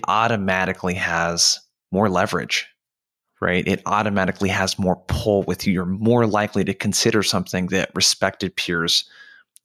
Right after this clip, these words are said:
are doing. What I want to talk to you about today is how to leverage this simple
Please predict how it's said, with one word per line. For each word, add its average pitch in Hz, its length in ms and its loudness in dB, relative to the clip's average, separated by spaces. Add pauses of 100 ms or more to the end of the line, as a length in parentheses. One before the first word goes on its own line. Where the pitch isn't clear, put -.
(180)
are 78 100 0
doing. 69 400 -4 (340)
What 113 140 2
I 123 40 4
want 127 140 2
to 113 60 -2
talk 107 200 0
to 117 100 2
you 104 40 6
about 87 180 0
today 104 280 0
is 98 100 0
how 98 160 -2
to 87 160 -4
leverage 92 400 -2
this 87 160 -2
simple 104 600 2